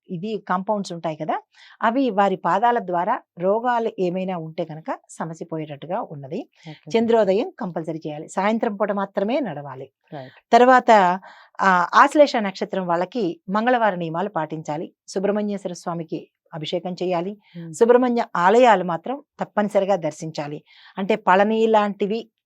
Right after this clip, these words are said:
Speaker 1: దర్శించలేకపోయినా, దర్శిస్తే మరీ మంచిది, లేకపోతే కనుక మనకి అందుబాటులో ఉండే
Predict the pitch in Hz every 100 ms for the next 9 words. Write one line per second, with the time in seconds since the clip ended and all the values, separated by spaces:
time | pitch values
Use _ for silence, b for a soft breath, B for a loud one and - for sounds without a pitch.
0 | _ - 160 151 180 185 190 190 - 185
1 | 190 240 - 190 196 277 254 294 240 233
2 | 202 175 247 _ b b b 185 240 311
3 | 277 262 208 185 185 214 170 b b b
4 | 180 202 247 240 233 220 214 208 202 220
5 | 262 254 240 233 214 196 185 175